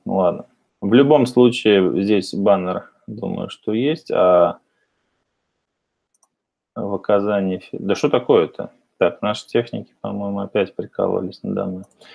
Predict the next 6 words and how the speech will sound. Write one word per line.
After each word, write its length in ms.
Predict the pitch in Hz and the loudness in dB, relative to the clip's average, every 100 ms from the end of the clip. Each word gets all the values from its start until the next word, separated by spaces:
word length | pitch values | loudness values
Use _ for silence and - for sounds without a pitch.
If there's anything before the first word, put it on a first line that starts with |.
| - _ | -20 _
Так, 400 | - 123 92 - _ _ 226 | 4 6 6 4 _ _ -8
а, 480 | 107 101 98 87 82 85 _ _ _ _ _ _ _ - | -2 2 2 0 -4 -12 _ _ _ _ _ _ _ -14
<laughs> 2000 | - 131 - - - - 120 - - _ - - - _ _ _ _ _ _ | -4 -4 -4 -14 -12 -8 -6 -6 -10 _ -20 -20 -20 _ _ _ _ _ _
будет. 680 | 110 107 139 202 - 90 - _ _ _ _ _ _ _ _ | -12 -6 -2 0 0 -2 -6 _ _ _ _ _ _ _ _
Сейчас 400 | _ 120 139 - | _ -4 -4 -4
я 420 | 107 107 101 98 | -4 -4 -4 -8